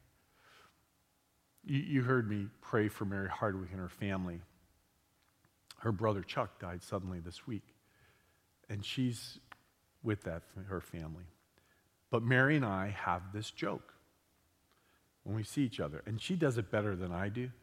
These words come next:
but she kinda uses this funky language, and she puts her hand like this, and she goes, "You're my twin brother from a different mother." Right?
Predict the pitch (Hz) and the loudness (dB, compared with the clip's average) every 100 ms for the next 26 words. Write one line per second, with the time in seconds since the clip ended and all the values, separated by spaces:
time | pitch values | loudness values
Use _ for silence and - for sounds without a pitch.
0 | - - - _ - 120 123 - 170 151 | -20 -20 -20 _ -6 -4 -4 2 4 6
1 | 127 139 143 131 104 - - - - - | 6 4 4 0 -6 -10 -20 -20 -14 -8
2 | 101 - - - _ - - 131 117 117 | -8 -8 -18 -20 _ -6 0 0 0 0
3 | 107 113 110 107 - 92 - - 143 - | 2 2 0 -4 -10 -12 -14 -12 -8 -6
4 | 98 127 117 98 - 107 104 - 92 104 | -2 -2 -2 -4 -4 -4 -4 -6 -10 -6
5 | 98 90 - - - - - - - - | -4 -4 -8 -20 -20 -20 -20 -20 -20 -20
6 | - - - - _ - - _ _ 170 | -20 -20 -20 -20 _ -20 -20 _ _ 2
7 | 190 156 135 - 214 196 190 127 165 190 | 10 10 10 6 8 8 6 8 10 10
8 | 208 - 143 123 151 180 208 180 143 107 | 8 4 4 10 12 12 10 10 10 8
9 | - - - - - - - - - - | 0 -14 -20 -20 -20 -20 -20 -20 -20 -20
10 | - - - 120 113 120 | -20 -20 -12 -4 -2 -2